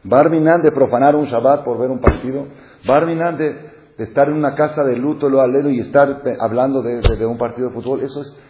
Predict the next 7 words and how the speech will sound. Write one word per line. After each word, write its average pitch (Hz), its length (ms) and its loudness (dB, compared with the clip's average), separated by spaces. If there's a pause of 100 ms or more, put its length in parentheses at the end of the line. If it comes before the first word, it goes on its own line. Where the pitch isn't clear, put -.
(120)
eso 131 160 -8
ya 151 120 -2
es 143 80 -8
desproporcionado, 120 840 -8 (520)
eso 139 220 -6
perdió 135 360 0
el, 143 220 -4